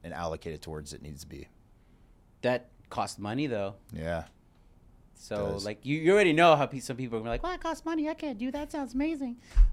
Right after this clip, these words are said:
Speaker 2: But, you know, it's not the reality for everyone.
Speaker 1: Yeah.
Speaker 2: Um, what was, what did it look like for you as you were the, the one
Speaker 1: Mm-hmm.
Speaker 2: doing all of that?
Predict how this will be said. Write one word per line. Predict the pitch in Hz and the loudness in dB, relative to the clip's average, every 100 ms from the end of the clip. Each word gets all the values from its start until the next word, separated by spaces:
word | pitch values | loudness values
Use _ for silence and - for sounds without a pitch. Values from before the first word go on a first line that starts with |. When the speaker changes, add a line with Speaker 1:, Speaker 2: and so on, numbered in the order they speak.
| - | 2
Speaker 2:
But, | 311 302 - | -2 -4 0
you | 165 | 4
know, | 160 156 | 4 2
it's | 165 - | -4 4
not | 165 156 | 4 6
the | 147 | 6
reality | 135 131 127 | 6 6 2
for | - | 0
everyone. | 107 147 127 98 104 87 | 0 0 -2 -6 -8 -4
Speaker 1:
Yeah. | 90 104 | 0 0
Speaker 2:
Um, | 101 - - _ | -2 -6 -18 _
what | - 127 147 156 | -12 2 4 4
was, | 156 131 - - - - | 0 -2 -10 -14 -20 -8
what | 131 | 0
did | 160 185 | 2 4
it | 147 | 4
look | 147 180 | 2 2
like | 170 120 | 0 0
for | 127 | -8
you | 110 107 104 - | -6 -8 -8 -4
as | 123 143 175 139 | 4 6 6 4
you | 131 117 | -2 0
were | 113 107 - 117 | 0 0 -6 -10
the, | 110 120 104 - | 0 0 0 -6
the | 123 123 | 2 2
one | 113 127 117 95 92 - - _ 90 | 4 4 2 -2 -8 -14 -20 _ -10
Speaker 1:
Mm-hmm. | 85 85 | -8 -2
Speaker 2:
doing | 131 127 120 | 0 0 0
all | - 120 113 | 2 2 2
of | 110 | -4
that? | 107 101 - | -10 -12 -14